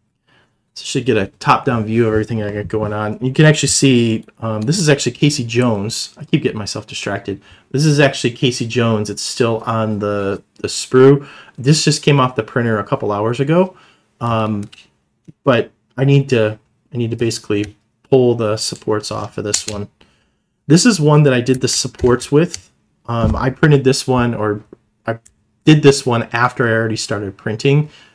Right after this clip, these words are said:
uh, Leo. So I'm like, "I'm gonna put my own supports on here." But you can see that these supports are a little bit th-, are thicker. Um, I know it's probably hard to tell. These supports are a little bit thicker, um, compared to the supports that were on,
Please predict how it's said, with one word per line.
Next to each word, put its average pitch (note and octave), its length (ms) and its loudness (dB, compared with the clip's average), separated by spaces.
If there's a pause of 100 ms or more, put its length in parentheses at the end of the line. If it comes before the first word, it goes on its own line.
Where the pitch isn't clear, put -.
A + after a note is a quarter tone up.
(180)
uh, G#2+ 240 -2
Leo. C3+ 540 2 (320)
So - 160 -2
I'm A2+ 120 2
like, G#2+ 160 -2 (100)
"I'm C#3 80 4
gonna C#3 140 6
put C3+ 160 -4
my G#2+ 160 -6
own G#2+ 120 -4
supports - 400 -10
on G#2+ 140 -12
here." G2+ 320 -10 (380)
But C#3 260 4
you E3 80 2
can D3 140 2
see F#3+ 260 4
that C3+ 180 4
these E3 220 0
supports C3 420 0
are A#2 140 -8
a B2 40 -4
little A#2+ 200 -4
bit A2+ 120 -6
th-, - 160 -20 (220)
are A#2+ 140 -4
thicker. G3+ 540 0 (420)
Um, A#2+ 320 -2
I A#2+ 60 -2
know A#2+ 100 -2
it's A#2+ 100 -8
probably - 360 -8
hard B2+ 200 -2
to A2 60 -8
tell. A#2 420 -6 (460)
These D3+ 180 2
supports - 380 2
are A#2+ 60 2
a A#2 40 2
little A#2 200 0
bit A2 120 -2
thicker, D3 460 2 (520)
um, A2 280 -6
compared C#3 560 4
to A2+ 440 0
the A#2 60 -4
supports - 600 -2
that A2 180 -2
were A2 180 -2
on, A2 360 -2